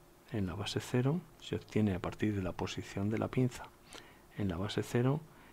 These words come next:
y restándole esa distancia D sub seis que multiplica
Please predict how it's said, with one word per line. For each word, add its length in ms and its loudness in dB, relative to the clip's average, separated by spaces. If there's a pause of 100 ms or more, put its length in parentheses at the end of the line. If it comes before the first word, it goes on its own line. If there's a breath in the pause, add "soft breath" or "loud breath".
(100 loud breath)
y 100 6
restándole 720 2 (380 loud breath)
esa 240 2
distancia 520 0
D 120 0
sub 240 -2
seis 500 0 (720 loud breath)
que 140 2
multiplica 800 2